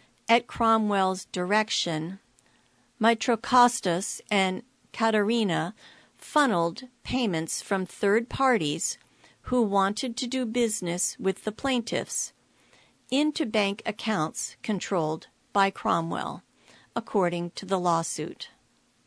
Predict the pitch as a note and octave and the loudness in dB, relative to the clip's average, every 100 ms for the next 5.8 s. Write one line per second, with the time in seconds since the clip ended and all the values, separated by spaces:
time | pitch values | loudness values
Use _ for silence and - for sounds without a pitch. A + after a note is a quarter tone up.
0 | _ _ _ _ _ _ _ _ _ _ | _ _ _ _ _ _ _ _ _ _
1 | - - - - - _ - G3+ - G#3+ | -20 -20 -20 -20 -20 _ -8 -8 -2 0
2 | A#3+ B3 G3 - - G#3+ G#3 G3+ E3 - | 0 0 -2 -2 -4 -2 2 2 2 -2
3 | - - G#3 A#3 - C#4+ D4 G3+ E3+ E3 | -8 -4 -2 -2 0 2 4 2 2 0
4 | G3 - - _ G3 F#3+ A#3+ C4 - D4 | -2 -12 -20 _ -4 0 0 -2 -4 -6
5 | C#4 - C#4 C#4+ C4 G#3 F3+ F3 | -4 -6 -2 -2 0 0 -2 -4